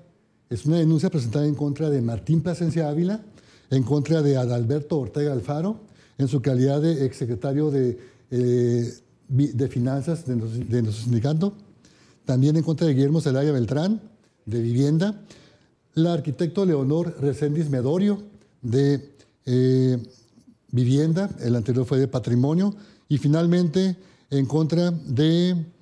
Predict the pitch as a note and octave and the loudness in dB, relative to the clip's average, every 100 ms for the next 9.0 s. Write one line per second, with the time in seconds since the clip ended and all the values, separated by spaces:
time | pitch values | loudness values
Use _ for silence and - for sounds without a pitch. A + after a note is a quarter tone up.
0 | _ _ B2+ C3 C3 C3 B2+ B2+ B2 A#2+ | _ _ -2 2 4 4 4 2 2 -2
1 | - _ _ _ _ _ _ D#3+ F3 F3+ | -10 _ _ _ _ _ _ -2 0 2
2 | A3 - E3+ - _ _ _ _ D3 C#3 | 2 0 -6 -10 _ _ _ _ -4 -2
3 | C#3 C#3 C3+ C3 D3+ E3 D#3 C3 D3+ D#3+ | 0 0 0 0 -2 -2 -2 -4 -2 -2
4 | D#3+ C#3+ C#3 D3 D#3 D#3 C3+ G#2 - _ | -2 -2 0 2 2 2 0 -2 -12 _
5 | _ - D#3 D3 D#3 D3 D3+ C3+ A#2+ D3 | _ -2 0 0 -2 -4 -2 -2 -2 -2
6 | D#3 D3 - - - C3+ B2 - F#3 E3+ | -4 -6 -12 -20 -4 0 0 0 0 0
7 | D3 - _ _ _ B2 C3+ C3+ C3 C3 | -2 -10 _ _ _ -4 0 2 2 0
8 | A#2+ - _ _ _ - C#3+ E3+ E3 | -4 -12 _ _ _ -4 0 0 -4